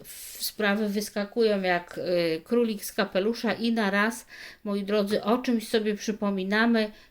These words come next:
czegoś nie załatwiliśmy i o błahy powód jest kłótnia. Także tu uważajmy.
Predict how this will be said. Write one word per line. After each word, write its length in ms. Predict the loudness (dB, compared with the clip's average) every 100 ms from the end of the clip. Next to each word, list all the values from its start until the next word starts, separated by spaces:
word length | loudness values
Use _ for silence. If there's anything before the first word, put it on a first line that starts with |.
| -4
czegoś 360 | 2 2 2
nie 100 | 0
załatwiliśmy 840 | 2 4 4 2 -2 -2 -2 0 0
i 160 | 6
o 100 | 6
błahy 500 | 6 2 2 4 2
powód 600 | 2 2 2 4 -2 -2 -10 -20 -20 -8
jest 500 | 0 2 0 -6 -14 _
kłótnia. 680 | -16 -10 -8 -8 -12 -16 -18 _ -8
Także 320 | -6 -4 -4
tu 180 | -4 -6
uważajmy. 760 | -6 -6 -6 -6 -8 -4 2 2